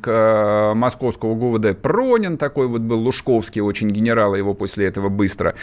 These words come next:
отправили в отставку. Так это или не так, это, в общем, как бы совершенно неясно. История была в другом, что реально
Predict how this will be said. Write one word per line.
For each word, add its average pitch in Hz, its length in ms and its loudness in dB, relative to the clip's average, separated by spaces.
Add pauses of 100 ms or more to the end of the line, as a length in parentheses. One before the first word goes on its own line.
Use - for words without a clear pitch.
(160)
отправили 98 540 0
в 113 80 0
отставку. 147 520 -4
Так 123 260 0
это 120 160 -6
или 117 180 0
не 120 100 2
так, 110 260 0
это, 104 200 -4
в 104 80 -2
общем, 101 240 -4
как 98 180 -2
бы 98 60 -4
совершенно 107 500 -2
неясно. 170 540 -2 (260)
История 214 400 0
была 139 280 2
в 135 40 -2
другом, 135 440 -2 (300)
что - 680 2 (300)
реально 113 760 2